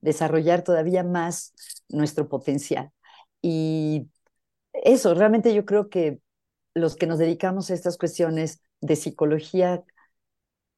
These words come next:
eh, es porque creemos en la, en, en la capacidad de florecer de las personas. Entonces, les desearía que sea un año realmente floreciente.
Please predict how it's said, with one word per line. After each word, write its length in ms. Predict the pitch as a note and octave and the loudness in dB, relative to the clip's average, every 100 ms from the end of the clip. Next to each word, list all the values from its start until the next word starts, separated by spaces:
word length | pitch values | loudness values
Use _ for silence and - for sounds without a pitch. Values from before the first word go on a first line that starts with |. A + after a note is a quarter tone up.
| _ _ | _ _
eh, 300 | - - A#2 - _ - | -10 -8 -8 -10 _ 0
es 160 | F3+ F3+ | 0 4
porque 520 | G#3 F#3 F3 D#3+ - | 2 2 2 0 -2
creemos 680 | F3+ E3 F3 F#3 F#3 F#3 D#3 | 0 2 4 2 -2 -4 -6
en 180 | D3+ D3 | -4 -2
la, 240 | C#3 C#3+ - | -2 -4 -4
en, 320 | C#3 C#3+ C#3 | -2 -2 -4
en 220 | D3+ C#3+ C#3 | -6 -4 -6
la 120 | C#3 | -6
capacidad 440 | D3+ D3+ D3+ E3+ | -6 -4 0 2
de 80 | E3+ | 2
florecer 680 | E3 D3+ C#3+ D3 - F3 D#3+ | 0 -2 0 0 4 4 4
de 80 | D3 | 0
las 180 | C3 | -2
personas. 580 | - C3+ - C3+ A#2+ - | -8 -8 -8 -10 -12 -12
Entonces, 520 | C#3 - D3+ D#3+ D#3+ - - _ | -4 0 0 0 -6 -10 -20 _
les 200 | D3+ D#3 | 0 0
desearía 460 | D#3 D3 D#3+ E3+ F3 | 0 0 4 6 4
que 80 | F3 | 2
sea 160 | E3 | -4
un 100 | D#3+ | -2
año 360 | D#3 D#3 D#3+ D3 | -4 -4 -6 -6
realmente 460 | D3+ D3+ D3+ D3 D#3 | -2 -2 -2 -2 -4
floreciente. 840 | D3 C3+ C3 - D3 C#3 - F#3+ | -2 -2 -2 -2 -4 -2 -2 -2